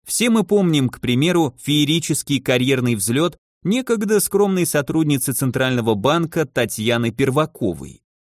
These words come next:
На заре перестройки она возглавила крохотный коммерческий банк, чей офис размещался в одной комнате, где сидели три сотрудницы и сама председатель Первакова. Но уже через год банк Родина занимал одно из лучших административных зданий в центре города.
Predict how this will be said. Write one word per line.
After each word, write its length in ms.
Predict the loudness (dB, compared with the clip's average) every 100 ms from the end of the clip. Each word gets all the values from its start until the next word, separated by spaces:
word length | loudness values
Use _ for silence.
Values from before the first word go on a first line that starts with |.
| _ _
На 160 | -2 0
заре 300 | 2 2 0
перестройки 720 | 0 -2 -2 -2 -2 -2 -2
она 260 | -2 -2
возглавила 640 | -2 -4 -2 0 0 0 0
крохотный 680 | 0 0 0 -2 -2 -2 -2
коммерческий 800 | -2 0 0 -2 -6 -6 -6
банк, 460 | -2 0 0 -2 -8 -8
чей 240 | 0 4
офис 340 | 4 2 -2 -2
размещался 720 | -2 -2 -2 0 0 -2 0
в 60 |
одной 260 | 0 0 -2
комнате, 560 | 0 2 2 0 -2 -4 _ _
где 240 | -2 0
сидели 400 | 0 0 -2 -2
три 220 | -2 -4 -2
сотрудницы 800 | -2 -2 -2 0 -2 0 -2 -4 _ -6
и 120 | -4
сама 340 | 0 0 0
председатель 720 | 0 -2 -2 0 0 0 -4
Первакова. 760 | 0 0 0 -2 -2 -4 -4 -8 _ _ _
Но 240 | -2 2 2
уже 180 | 2 0
через 320 | 0 -2 -2
год 340 | 2 0 0 _
банк 340 | -2 0 2 0
Родина 460 | 2 2 2 0
занимал 500 | 0 0 0 0 2
одно 300 | 0 0 0
из 120 | 0 0
лучших 460 | -2 -2 -4 -4
административных 1040 | -4 0 0 0 -2 -2 -2 -2 -2 -2
зданий 420 | -4 -2 0 0 -4
в 80 |
центре 380 | -2 -2 -2 -4
города. 540 | -2 0 0 -4 -10